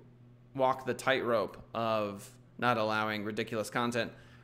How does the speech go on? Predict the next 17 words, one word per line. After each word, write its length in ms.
I'm 160
reminded 380
of 240
some 140
of 60
the 60
people 200
that 100
work 180
at 140
Facebook 380
who 160
develop 340
P 100
T 160
S 120
D 320